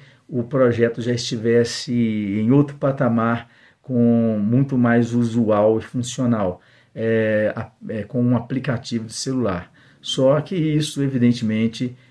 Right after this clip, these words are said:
é, envolve muito mais dinheiro,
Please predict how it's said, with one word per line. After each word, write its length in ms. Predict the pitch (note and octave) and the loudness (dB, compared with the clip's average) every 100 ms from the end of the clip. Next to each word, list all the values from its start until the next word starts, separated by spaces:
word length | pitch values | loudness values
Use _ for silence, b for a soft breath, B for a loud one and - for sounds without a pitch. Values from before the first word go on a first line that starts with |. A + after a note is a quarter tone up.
| b | b
é, 260 | - A2+ - | -6 -2 2
envolve 800 | B2+ A2+ F#2 A2+ B2 B2 G#2+ A2 | 2 2 2 6 6 6 2 -2
muito 300 | A2+ C3+ B2+ | 0 0 0
mais 400 | A#2 A2 A2 G2+ | 0 0 -2 -4
dinheiro, 600 | G2+ B2 A2+ A2+ A2+ B2 | -2 2 4 4 2 0